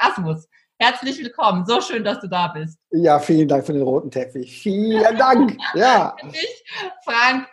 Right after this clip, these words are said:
Speaker 1: immer wieder gerne. Also, das ist so schön. Und, äh, wie gesagt, ich habe dich erlebt und es ist, das, ich glaube, das erleben ganz, ganz viele Menschen, wenn sie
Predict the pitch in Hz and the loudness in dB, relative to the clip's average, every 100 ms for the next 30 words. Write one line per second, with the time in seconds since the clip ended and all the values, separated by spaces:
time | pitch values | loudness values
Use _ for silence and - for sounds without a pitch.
0 | - 262 247 240 233 220 214 196 196 190 | -8 -2 0 0 -2 0 0 0 0 0
1 | 180 165 - 190 175 180 170 156 - 254 | -2 -4 0 0 2 0 -2 -4 -12 -6
2 | 202 196 208 226 214 220 - 196 180 156 | -2 0 -2 -2 0 0 0 0 2 2
3 | 156 _ _ - 190 196 - - 202 196 | -2 _ _ -2 2 2 0 -6 -6 -4
4 | 214 233 214 180 247 233 240 226 226 - | -4 -2 -2 -2 -2 0 -2 -6 -8 -6
5 | 190 202 220 214 - - 185 196 190 185 | -4 0 -2 -2 -8 -4 -2 -2 -4 -4
6 | 208 208 - - _ _ _ _ 185 190 | -6 -6 -18 -20 _ _ _ _ -10 -10
7 | - - 214 208 202 190 202 196 254 262 | -8 -2 0 0 -2 0 0 2 2 2
8 | - 202 180 180 220 214 180 170 170 175 | 0 0 0 2 0 0 2 0 0 -4